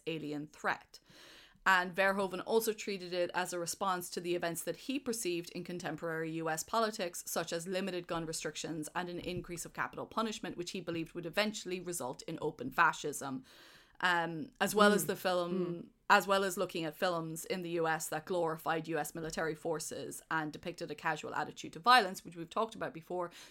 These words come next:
Speaker 1: especially when it comes to, like, the whole American exceptionalism and stuff. Um, so ultimately, whether you get the satire or not, Paul Verhoeven has stated very clearly that the movie's message is, "War makes fascists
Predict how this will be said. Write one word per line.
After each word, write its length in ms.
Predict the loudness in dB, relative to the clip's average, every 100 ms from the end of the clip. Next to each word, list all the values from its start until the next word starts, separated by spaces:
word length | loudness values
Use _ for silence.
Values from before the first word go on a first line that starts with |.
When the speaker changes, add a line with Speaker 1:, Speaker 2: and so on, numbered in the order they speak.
| -12
Speaker 1:
especially 500 | -8 -4 0 0 -2
when 140 | -4 -4
it 40 |
comes 220 | -6 -8
to, 60 | -6
like, 120 | -8
the 80 | -6
whole 220 | -2 -2
American 420 | -4 -4 -6 -6 -8
exceptionalism 760 | -6 -6 -6 -8 -8 -8 -10
and 100 | -10
stuff. 240 | -10 -10 -12 _ -20 -20 -20 -20 _ 0
Um, 340 | 0 0 -6
so 380 | 0 2 4 0 _ 6
ultimately, 520 | 6 6 2 2 4
whether 260 | 6 6 4
you 320 | 0 -4 -6
get 360 | 2 2 2
the 80 | 0
satire 540 | 4 4 4 2 0 0
or 160 | -4
not, 440 | -4 0 2 0 -4 -20 -20 _
Paul 180 | 6 8
Verhoeven 640 | 8 4 4 2 2 0
has 220 | 2 2 2
stated 480 | 2 2 2 -2
very 400 | 0 4 4 4
clearly 760 | 0 -2 0 2 2 0 -2 -2
that 200 | 0 0
the 100 | 0
movie's 440 | 0 0 0 -2 -2
message 460 | -4 -2 -4 -6
is, 360 | -2 -2 -2 -8 _
"War 340 | -2 2 2
makes 360 | 2 -2 -4 -4
fascists 680 | 0 2 0 -6 -8 -12